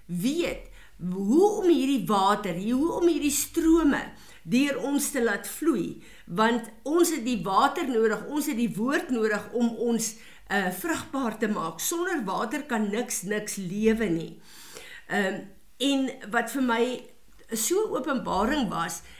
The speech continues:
is dat die Heilige Gees lei my om te kyk na sekere skrifte oor die strome en oor die riviere. En groot is my verrassing toe ek besef dat hierdie strome,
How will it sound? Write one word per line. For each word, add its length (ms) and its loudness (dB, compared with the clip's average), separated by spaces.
is 140 0
dat 140 0
die 100 -2
Heilige 420 -2
Gees 320 -6
lei 320 0
my 220 0
om 240 -4
te 100 -4
kyk 460 -4
na 240 2
sekere 580 -2
skrifte 840 -4
oor 280 0
die 100 0
strome 540 0
en 340 0
oor 180 0
die 180 0
riviere. 680 -4
En 240 2
groot 640 -2
is 200 -2
my 220 -2
verrassing 800 -4
toe 200 0
ek 280 -6
besef 680 -4
dat 520 -2
hierdie 320 -2
strome, 680 -2